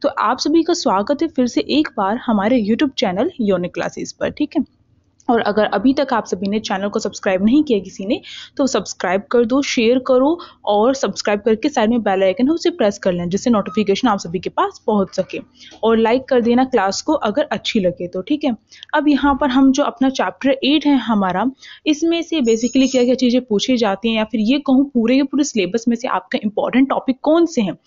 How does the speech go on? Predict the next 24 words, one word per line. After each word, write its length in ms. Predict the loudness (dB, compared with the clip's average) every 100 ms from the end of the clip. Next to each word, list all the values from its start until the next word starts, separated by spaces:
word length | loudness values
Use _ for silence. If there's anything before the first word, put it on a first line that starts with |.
| -20 -20 -8
उसकी 280 | -6 -2 2
वीडियोज़ 360 | 2 2 0 0
भी 40 |
मैंने 180 | 0 0
आप, 140 | -4 -6 -4
आप 160 | -4 0
सभी 240 | 0 2
के 80 | 2
लिए 100 | -2
अपलोड 300 | 0 -2 0
कर 160 | -2
दी 180 | 0 0
है। 100 | 0 -2 _ _ _ _ -2
नहीं 320 | 4 6 4 4
देखी 320 | 0 0 2
है 100 | 2
तो 100 | 2
आप 100 | -2
सभी 200 | -4 -4
को 120 | 0 2
देखनी 320 | 0 0 -2
चाहिए 340 | 0 0 2
वो 100 | 2 2
ज़रूर, 340 | 2 2